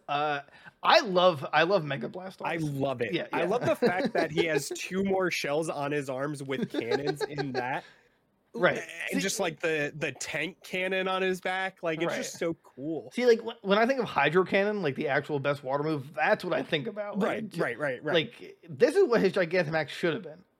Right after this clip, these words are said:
Speaker 1: Like, <laughs>
Speaker 2: Yeah.
Speaker 1: like, a complete monster, like, cannon. Uh, I wanna say, I feel like Goat's too much, but at the same time, I just love it.
Speaker 2: Yeah, it's just, it's so
Speaker 1: Uh,
Speaker 2: good.
Speaker 1: Alpha,
Speaker 2: Yeah,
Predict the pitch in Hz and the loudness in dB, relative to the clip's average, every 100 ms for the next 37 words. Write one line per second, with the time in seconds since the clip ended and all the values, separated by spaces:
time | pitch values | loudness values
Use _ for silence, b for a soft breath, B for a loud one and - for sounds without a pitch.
0 | _ _ 147 175 160 160 - 208 202 - | _ _ -4 -2 0 -2 6 6 6 2
1 | 269 226 220 - B B B 185 214 190 | 2 2 2 0 B B B 0 4 2
2 | 196 214 180 165 160 170 175 - 160 143 | 6 4 4 -2 0 2 -2 -4 -4 -4
3 | 156 170 151 117 - 156 147 196 165 b | -6 -4 -6 -6 -2 0 0 -4 -14 b
4 | b _ - 165 170 160 160 147 147 151 | b _ -8 -4 -2 -2 -2 -2 -4 -8
5 | - 139 123 - 165 165 185 262 233 208 | -8 -8 -6 2 2 2 0 0 0 2
6 | 175 151 - - B B _ _ - _ | 2 0 -8 -12 B B _ _ -20 _
7 | 185 190 302 277 - 185 196 - - 180 | 0 0 -2 -4 0 2 2 0 -6 0
8 | 160 156 - 147 139 170 156 165 151 143 | 2 2 2 0 0 -4 -4 -4 -4 -4
9 | 127 - 135 104 98 101 _ B B B | -6 -8 -10 -8 -10 -12 _ B B B
10 | 131 139 110 110 117 131 - - - _ | -8 -4 -4 -4 -6 -10 -12 -18 -20 _
11 | - - - 220 - - - - 202 294 | -20 -16 -14 -12 -12 -12 -10 -2 2 2
12 | 190 | 0